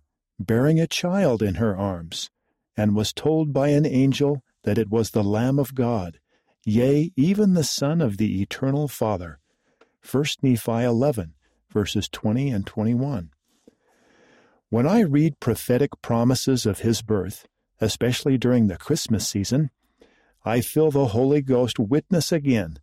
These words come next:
that Jesus Christ is the Messiah. As I study the Savior's words and his life, I come to know him and love him for what he has done for each of us. The Spirit of love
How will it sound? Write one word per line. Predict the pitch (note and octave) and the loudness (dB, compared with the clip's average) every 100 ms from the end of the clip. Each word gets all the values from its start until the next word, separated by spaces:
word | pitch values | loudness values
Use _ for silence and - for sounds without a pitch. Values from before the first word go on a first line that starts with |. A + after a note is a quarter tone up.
| _ _ | _ _
that | A#2 G#2+ | -2 -2
Jesus | F#2 A2+ C#3+ D#3+ D3+ | 0 2 2 2 -2
Christ | - - A2+ A2+ - - | -4 -4 -2 -2 -4 -6
is | D#3 D3 G2+ F#2+ | 0 2 2 0
the | G2 | 0
Messiah. | G#2+ G#2 A#2 G#2 F#2+ F2 - _ _ _ _ _ _ _ _ _ - | 0 0 -2 -2 -4 -8 -16 _ _ _ _ _ _ _ _ _ -2
As | A2+ C#3 | 0 2
I | G3+ | 0
study | - - F3 E3+ | 0 0 2 2
the | B2 | 2
Savior's | G#2+ - B2 A#2+ A2+ G#2+ - | 0 2 2 2 2 0 -2
words | G#2 C3 D3+ - - - | 0 2 0 -4 -12 -6
and | G#2 G2+ | -4 -2
his | G#2 | -2
life, | A2 G#2 B2 C#3 - - _ _ _ _ _ - | 0 0 0 -4 -8 -20 _ _ _ _ _ -6
I | G#2+ | -6
come | - - G3 | -4 0 0
to | - D#3 | 0 0
know | D#3 D#3 | 2 0
him | B2+ D#3+ F3 F#3 | 0 -2 -4 -6
and | G#2+ A2 | -4 0
love | G#2+ B2 C#3+ D3 | 2 2 0 0
him | D3 D3+ D#3 | 0 0 -2
for | - A#2+ G#2 | -2 -2 0
what | G#2+ B2+ - | 0 -2 -4
he | - C3 | -4 -2
has | C3 - | -2 -2
done | C3 B2 B2 | -2 -2 -2
for | B2+ | -4
each | G3+ D#3+ D#3+ A#2 | -2 -4 -2 -4
of | - | -6
us. | E2 - - _ _ _ _ _ _ - | -8 -12 -14 _ _ _ _ _ _ -6
The | F#2+ | -4
Spirit | - - D#3+ E3 | -4 0 2 2
of | C#3+ B2 | 0 2
love | B2 C3+ C3+ | 2 2 0